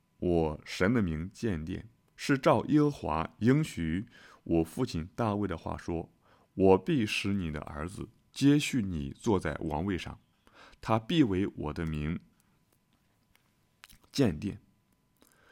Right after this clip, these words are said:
我们看到所罗门，啊，在前半生的时候极为的敬虔，充满了神的话，啊，充满了神的话语，所以他就引用了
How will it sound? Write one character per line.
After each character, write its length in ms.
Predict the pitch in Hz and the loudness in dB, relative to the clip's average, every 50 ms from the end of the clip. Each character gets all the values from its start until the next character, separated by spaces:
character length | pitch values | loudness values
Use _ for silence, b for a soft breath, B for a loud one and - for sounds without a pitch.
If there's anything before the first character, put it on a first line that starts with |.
| b b b b b b - | b b b b b b 2
我 60 | 104 | 4
们 140 | 107 117 131 | 4 4 4
看 180 | 131 143 127 | 2 0 -2
到 120 | 127 117 110 | -2 -2 -2
所 240 | - - - 80 | -4 -6 -6 -4
罗 120 | 82 98 101 | -2 -2 -2
门， 360 | 95 85 80 78 80 87 - - _ _ _ _ _ _ _ _ _ _ _ _ _ _ _ | -2 -2 -4 -6 -6 -8 -10 -14 _ _ _ _ _ _ _ _ _ _ _ _ _ _ _
啊， 260 | - 85 76 73 76 - | -12 -10 -10 -10 -10 -8
在 340 | - 113 101 87 82 78 78 - _ _ _ _ | -6 -4 -2 -2 -4 -4 -8 -12 _ _ _ _
前 400 | - - - - 92 85 95 117 | -12 -10 -8 -4 -4 -4 -2 -2
半 240 | 127 131 127 107 92 | -2 -2 -2 -2 -4
生 180 | 87 - 95 92 | -4 -6 -6 -6
的 120 | 87 80 | -6 -8
时 160 | 78 - - | -8 -10 -12
候 120 | 78 71 71 - _ _ | -12 -12 -12 -14 _ _
极 260 | - - 101 113 127 | -2 4 6 6 6
为 220 | 123 104 87 87 | 6 4 0 -2
的 120 | 85 82 80 | -4 -6 -8
敬 240 | - - 87 78 | -8 -8 -8 -8
虔， 240 | 73 - 82 73 - - _ _ _ _ _ _ _ _ | -8 -10 -14 -16 -16 -20 _ _ _ _ _ _ _ _
充 420 | - - - 165 165 170 165 160 156 | -14 0 4 6 6 6 4 2 -2
满 220 | 127 90 73 73 76 | -2 -2 -4 -4 -6
了 120 | 78 82 | -8 -8
神 220 | - - 80 78 | -6 -6 -4 -4
的 80 | 87 87 | -4 -6
话， 240 | - - - - - _ _ _ _ _ _ _ _ _ _ _ _ _ | -8 -8 -10 -10 -12 _ _ _ _ _ _ _ _ _ _ _ _ _
啊， 160 | - 85 80 - | -16 -14 -14 -14
充 220 | - - 175 185 | -6 -4 -2 -2
满 100 | 190 160 | -2 -2
了 80 | 113 101 | -4 -6
神 140 | - - 90 | -6 -8 -8
的 60 | 87 | -8
话 220 | 90 - 95 85 | -8 -10 -12 -12
语， 140 | 80 - - _ _ _ _ _ _ _ B B B B B B B B | -12 -14 -16 _ _ _ _ _ _ _ B B B B B B B B
所 160 | B - 143 147 | B 0 2 2
以 60 | 131 | 2
他 160 | 110 - 143 | 2 0 0
就 140 | 151 143 - | 0 0 0
引 440 | - - - 87 85 80 73 73 80 | -2 -4 -4 -4 -2 -2 -2 -4 -2
用 300 | 101 127 135 123 101 90 | 0 0 0 0 0 -2
了 180 | 85 76 73 | -4 -8 -10